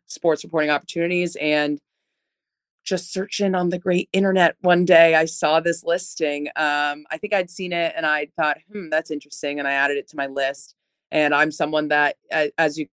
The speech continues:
can probably assume, has my <laughs> resume readily <laughs> available.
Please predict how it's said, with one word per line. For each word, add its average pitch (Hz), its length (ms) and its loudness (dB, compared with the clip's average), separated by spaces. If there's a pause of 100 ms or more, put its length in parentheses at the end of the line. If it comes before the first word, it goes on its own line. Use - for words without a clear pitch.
(240)
can 160 100 -6
probably 151 320 -2
assume, 160 420 -2
has 165 240 0
my 196 180 0 (260)
<laughs> 269 240 -12
resume 214 480 6
readily 208 520 2
<laughs> - 60 -14
available. 220 720 0